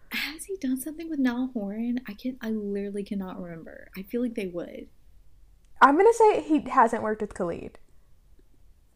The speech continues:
Speaker 1: I'm gonna say, I think he has done, done something with Niall,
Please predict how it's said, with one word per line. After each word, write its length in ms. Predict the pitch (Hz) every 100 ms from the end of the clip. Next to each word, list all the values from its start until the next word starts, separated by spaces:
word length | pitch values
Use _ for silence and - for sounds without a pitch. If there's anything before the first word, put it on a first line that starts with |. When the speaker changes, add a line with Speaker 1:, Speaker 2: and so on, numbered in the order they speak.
| - - - - -
Speaker 1:
I'm 240 | 220 269
gonna 240 | 349 359 349
say, 1080 | - - - 247 240 240 233 226 226 214 - - - - _ - - - - _ - - - - - - - - - - - - - - - - - - - - - - -
I 120 | 254
think 160 | 302 294
he 120 | 262
has 240 | 202 190
done, 200 | 190 190 - 196
done 180 | 185
something 240 | 180 175 175
with 140 | 185
Niall, 440 | 180 165 - -